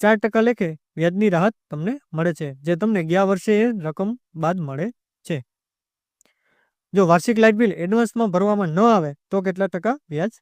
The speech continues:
લાગે? તો વાર્ષિક બાર ટકા લેખે તમને વ્યાજ લાગે છે.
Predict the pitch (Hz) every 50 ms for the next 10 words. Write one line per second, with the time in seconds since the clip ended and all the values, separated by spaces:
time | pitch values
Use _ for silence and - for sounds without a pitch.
0 | _ - 160 165 170 156 139 127 _ _ _ _ _ _ - 180 160 156 175 170
1 | - 247 202 185 180 196 220 208 240 214 240 226 214 202 190 - 208 202 196 202
2 | 233 226 185 160 170 202 190 165 143 139 139 151 190 254 - _ _ _ _ -
3 | - 190